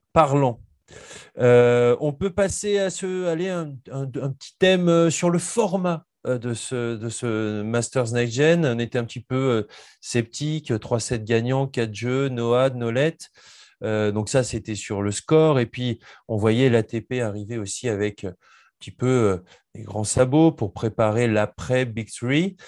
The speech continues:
Euh, j'ai l'impression quand même que ça dépasse, euh, toutes les espérances de l'A T P, puisque, euh, c'est à chaque fois quand même, bah, il y a à chaque fois quand même d'un du très grand niveau. Et puis,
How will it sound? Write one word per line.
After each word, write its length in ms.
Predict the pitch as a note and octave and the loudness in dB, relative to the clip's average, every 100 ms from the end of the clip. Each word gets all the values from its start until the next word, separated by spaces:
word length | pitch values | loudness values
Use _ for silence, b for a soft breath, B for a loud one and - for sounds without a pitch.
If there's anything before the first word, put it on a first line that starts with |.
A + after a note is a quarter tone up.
| B B - | B B -6
Euh, 640 | A#2 A2+ A2 G#2+ G#2 G2+ F2 - _ _ - | -2 2 2 2 2 2 0 -8 _ _ -8
j'ai 240 | A2 E3+ | 0 2
l'impression 480 | E3+ D3+ C#3+ F3+ F3 | 2 -2 -6 -6 -2
quand 120 | D#3+ | 0
même 200 | D#3 D#3 | 0 -2
que 100 | C3 | -8
ça 180 | - B2 | -6 -6
dépasse, 520 | A#2+ - C#3 C3+ - | -6 -2 -2 -2 -6
euh, 220 | A2+ G#2+ - _ _ _ _ _ | -6 -6 -10 _ _ _ _ _
toutes 260 | B2 - G#2+ | -10 -6 -2
les 240 | G2+ G#2+ | -2 0
espérances 520 | A2+ - B2+ A#2+ B2+ | -2 2 2 2 2
de 60 | A2 | 2
l'A 100 | G#2 | 0
T 120 | B2+ | -2
P, 160 | D3+ F3+ | -6 -6
puisque, 400 | - A2 - B2 | -8 -10 -4 0
euh, 320 | A#2+ G#2+ G#2 | 2 2 2
c'est 220 | - G#2+ | -2 -4
à 80 | G2+ | -4
chaque 280 | - A2+ - | -4 -8 -2
fois 140 | B2 | -4
quand 200 | - G#2+ | -2 -2
même, 380 | A2+ A#2 G#2 F#2 b b b b - | -2 -2 -2 -4 b b b b -4
bah, 100 | G2+ | 0
il 20 | |
y 40 | |
a 60 | G#2+ | 0
à 40 | |
chaque 260 | G#2 A#2+ - | 0 -6 -4
fois 100 | B2+ | -4
quand 120 | A2+ | -2
même 260 | A2 G#2 F#2+ | -4 -4 0
d'un 180 | A2 | 0
du 200 | G#2 F#2 | 0 -8
très 260 | - - A2+ | -10 -4 -4
grand 200 | G2+ G#2+ | -2 -2
niveau. 600 | G#2 G2+ G#2+ D3+ F3 C#3+ | -2 -4 0 0 0 -2
Et 140 | A2 A2 | -6 -6
puis, 440 | - C3+ E3+ | -6 -4 -2